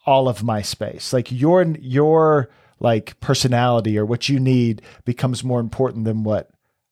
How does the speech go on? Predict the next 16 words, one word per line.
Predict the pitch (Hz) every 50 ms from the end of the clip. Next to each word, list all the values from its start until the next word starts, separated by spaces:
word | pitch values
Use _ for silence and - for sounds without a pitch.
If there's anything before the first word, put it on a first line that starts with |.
| _ _ _ _ _ _ _ _
I | 131 131 139 143 147 151
need. | 147 135 123 117 110 107 110 120
And | 139 160 170
in | 190 214
that, | 220 190 165
if, | 180 175 156 160 175
if | 156 147 -
you | 147 139
hear | - 254 262 208
that, | 175 147 135 - - - - - _
you're | - 160 160
both | 156 - 165 180 185 185
hearing | - - 170 165 156 131 131
negative | 131 135 139 123 127 123 110 95 117
messages | 131 143 151 - - 120 110 135 147 147 -
that | 165 165 156 165 _